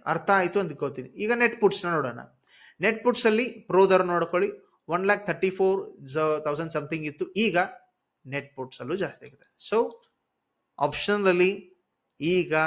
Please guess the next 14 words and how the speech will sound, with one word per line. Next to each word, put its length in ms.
ಪ್ರೋದವರು 580
ಅಥವಾ 320
ಪ್ರೊಪ್ರೈಟರಿ 440
ಟ್ರೇಡರ್ಸ್ 340
ಏನ್ 80
ಮಾಡಿದ್ದಾರೆ? 720
ಬೇರಿಶ್ 540
ಇದ್ದಾರೆ. 600
And 160
ಇದ್ರೊಳಗಡೆ 460
ಮೈಲ್ಡ್ 300
ಇದ್ದಾರೆ 640
ಫ್ಯೂಚರ್ 340
ನಲ್ಲಿ. 300